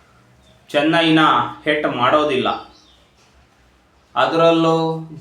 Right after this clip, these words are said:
ಧೋನಿ ಅವರ ಕ್ಯಾಪ್ಟನ್ಸಿನ ಮೆಚ್ಕೊಳ್ತೀವಿ. ಮತ್ತೆ ವಿರಾಟ್ ಅವ್ರನ್ನ ತೆಗಳೋದು ಬೇಡ, ಕೆಲವರು ಆ ಥರ ಮಾಡ್ತಾರೆ. ಮತ್ತೆ ಇನ್ನೊಂದು ವಿಷಯ ಏನಪ್ಪ ಅಂತಂದ್ರೆ,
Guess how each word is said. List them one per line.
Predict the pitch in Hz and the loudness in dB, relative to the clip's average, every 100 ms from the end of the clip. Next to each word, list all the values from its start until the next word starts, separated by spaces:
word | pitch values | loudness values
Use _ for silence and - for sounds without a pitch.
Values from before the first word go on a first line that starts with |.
| 127 | -8
ಧೋನಿ | 139 165 160 | -2 0 0
ಅವರ | 160 156 156 | 0 0 0
ಕ್ಯಾಪ್ಟನ್ಸಿನ | 151 143 143 147 147 147 143 131 | 0 0 0 0 -4 -4 -8 -6
ಮೆಚ್ಕೊಳ್ತೀವಿ. | 123 117 117 - - 165 131 117 123 123 - _ _ _ _ _ _ _ _ _ _ _ _ _ | -6 -6 -10 -8 -4 -4 -4 -8 -10 -14 -20 _ _ _ _ _ _ _ _ _ _ _ _ _
ಮತ್ತೆ | 131 147 180 - 170 180 - - - _ _ _ _ _ _ 151 | -6 -2 -2 2 4 4 0 -10 -20 _ _ _ _ _ _ -6
ವಿರಾಟ್ | 139 160 196 202 | 0 2 2 2
ಅವ್ರನ್ನ | 180 175 170 170 170 165 - | 0 -2 -4 -4 -4 -6 -2
ತೆಗಳೋದು | 214 247 254 214 143 | 0 2 0 0 0
ಬೇಡ, | 120 101 101 - _ _ - | 0 -2 -6 -12 _ _ -8
ಕೆಲವರು | 143 151 151 147 | -4 -4 0 2
ಆ | 143 | 2
ಥರ | 147 143 | 2 0
ಮಾಡ್ತಾರೆ. | 139 139 147 147 127 139 | 0 2 0 0 0 0
ಮತ್ತೆ | 196 208 208 | 0 0 -2
ಇನ್ನೊಂದು | 175 190 226 202 | -2 -2 -4 -4
ವಿಷಯ | 196 - 175 | -6 -4 -4
ಏನಪ್ಪ | 143 147 151 151 151 | -2 -4 -4 -6 -2
ಅಂತಂದ್ರೆ, | 139 139 143 135 147 113 123 - | -2 -2 -4 -4 -2 -2 -4 -10